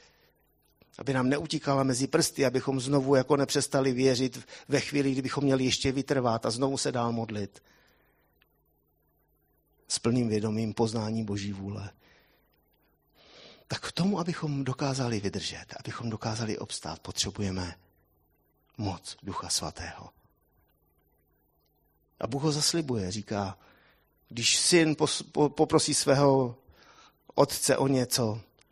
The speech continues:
o chleba, přece mu nedá kámen. Když ho poprosí o vejce, nedá mu štíra. Tím spíš váš otec, který je v nebi, vám dá Ducha Svatého.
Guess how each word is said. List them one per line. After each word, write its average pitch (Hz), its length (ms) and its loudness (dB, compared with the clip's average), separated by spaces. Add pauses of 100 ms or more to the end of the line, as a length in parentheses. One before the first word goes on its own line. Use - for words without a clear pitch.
(180)
o - 80 6
chleba, 120 540 0 (320)
přece - 240 0
mu 156 80 2
nedá 160 240 8
kámen. 156 640 6 (580)
Když 123 140 -4
ho 147 60 2
poprosí 156 400 0
o 156 100 4
vejce, 143 580 4
nedá 214 280 2
mu 214 100 2
štíra. 123 640 0 (1500)
Tím 92 180 -6
spíš 147 500 -4
váš 101 260 -4
otec, - 320 -6
který 117 260 -6
je 98 120 -2
v 90 40 -12
nebi, 87 480 -6 (1400)
vám 85 220 -4
dá 85 180 -4
Ducha 92 260 -8
Svatého. 85 640 -10